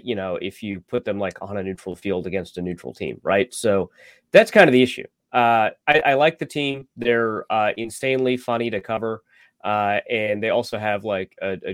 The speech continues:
good amount of quality to them, but it is just tough to, like, convince people that this team has that quality, given that they've got, like, like, the third most difficult schedule in the N F L right now.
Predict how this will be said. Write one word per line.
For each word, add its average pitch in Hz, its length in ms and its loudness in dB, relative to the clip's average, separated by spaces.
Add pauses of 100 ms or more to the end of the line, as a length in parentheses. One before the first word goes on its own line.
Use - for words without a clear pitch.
(120)
good 131 140 0
amount 120 200 0
of 98 60 -8
quality 101 420 -4
to 87 140 -18
them, 82 240 -12
but 95 160 -8
it 127 160 -2
is 101 100 -6
just - 300 -12
tough - 440 -8
to, 120 120 -4
like, 90 340 -6
convince 98 400 -10
people 95 280 -14
that 90 120 -8
this 95 160 -20
team 92 320 -12 (320)
has 151 320 6
that 113 220 4
quality, 101 400 -2
given 104 320 -4
that 101 120 -4
they've 95 180 -6
got, 104 260 -2
like, 90 160 -8
like, - 240 -14
the - 80 -16
third 110 320 -6
most 104 200 -4
difficult 95 320 -10
schedule 92 300 -10
in 85 60 -12
the 87 100 -12
N - 100 -12
F - 120 -16
L 82 100 -10
right - 260 -14
now. - 140 -14